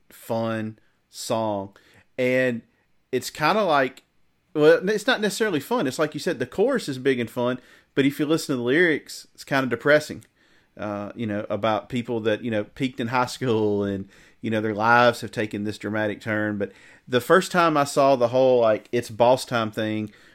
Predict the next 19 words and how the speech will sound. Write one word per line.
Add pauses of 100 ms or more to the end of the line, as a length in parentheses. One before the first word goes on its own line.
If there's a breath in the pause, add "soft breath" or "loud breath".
(120 soft breath)
was
on
the
Super
Bowl. (720 soft breath)
And (360)
Bruce
was
like,
"Hey,
what
time
is
it?"
And
he's
like,
"Hey,
Steve,